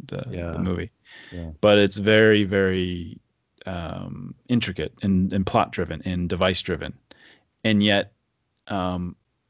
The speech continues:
Speaker 1: one of the mo-, the, one of the things is there's a scene where, um, uh, Hugh Jackman sees the person go into the tank. The tank is locked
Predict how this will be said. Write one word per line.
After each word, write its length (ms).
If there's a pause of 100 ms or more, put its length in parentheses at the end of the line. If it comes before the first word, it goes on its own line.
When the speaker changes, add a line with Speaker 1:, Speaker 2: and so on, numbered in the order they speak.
(300)
Speaker 1:
one 260
of 100
the 80
mo-, 220
the, 120
one 160
of 80
the 80
things 320
is 260
there's 280
a 240
scene 320
where, 400 (500)
um, 440 (1400)
uh, 420
Hugh 200
Jackman 500
sees 680
the 80
person 360
go 200
into 220
the 100
tank. 440 (300)
The 60
tank 240
is 140
locked 420